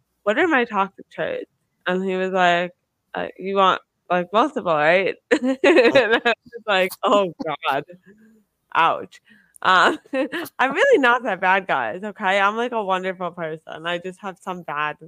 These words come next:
qualities. We all do. Um, <laughs> but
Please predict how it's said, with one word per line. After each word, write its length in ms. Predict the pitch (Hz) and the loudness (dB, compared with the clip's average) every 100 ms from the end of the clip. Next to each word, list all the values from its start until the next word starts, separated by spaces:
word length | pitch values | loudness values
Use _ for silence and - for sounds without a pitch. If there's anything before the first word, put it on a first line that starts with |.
| _ _ _ | _ _ _
qualities. 600 | 160 - - _ _ _ _ _ | -10 -10 -12 _ _ _ _ _
We 140 | 196 196 | -2 0
all 200 | 165 143 | 0 -4
do. 320 | - - - _ _ _ _ _ _ _ | -10 -14 -16 _ _ _ _ _ _ _
Um, 420 | 196 196 180 - - _ _ 226 254 | 2 4 4 0 -2 _ _ -20 -20
<laughs> 420 | 285 247 208 _ | -20 _ _ _
but 380 | 233 214 190 | 2 4 2